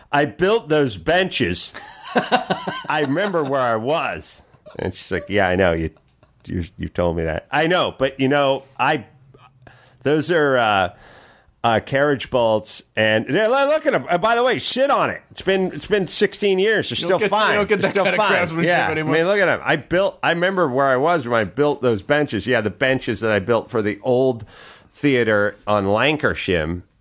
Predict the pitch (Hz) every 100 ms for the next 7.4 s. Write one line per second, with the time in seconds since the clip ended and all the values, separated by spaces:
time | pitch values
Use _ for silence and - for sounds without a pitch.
0 | - 92 87 85 104 127 123 113 85 80
1 | 85 - _ _ - 107 98 113 110 113
2 | 131 123 104 95 - 113 92 92 87 -
3 | 104 120 120 113 92 85 82 82 208 214
4 | 196 185 190 175 165 165 165 156 151 175
5 | - 196 214 214 - - - 170 170 170
6 | - - _ - 107 120 110 87 82 -
7 | - 190 190 185